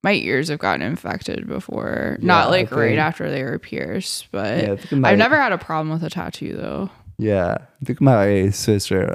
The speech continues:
Speaker 2: also had infected ears before, but I
Speaker 1: Yeah.
Speaker 2: couldn't get the gauges, but I don't think that was my look either.
Speaker 1: No.
Speaker 2: Yeah.
Speaker 1: Usually you can handle it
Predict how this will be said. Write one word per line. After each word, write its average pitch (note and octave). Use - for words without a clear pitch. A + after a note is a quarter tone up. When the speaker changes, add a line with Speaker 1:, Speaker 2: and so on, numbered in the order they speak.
Speaker 2:
also -
had -
infected G2+
ears -
before, -
but -
I -
Speaker 1:
Yeah. A#2
Speaker 2:
couldn't E3
get B2+
the A#2+
gauges, G2+
but B2
I D3+
don't E3+
think D#3+
that C3+
was C3
my B2+
look B2
either. B2+
Speaker 1:
No. D#3+
Speaker 2:
Yeah. -
Speaker 1:
Usually C#4
you F#3
can E3+
handle C#3
it C#3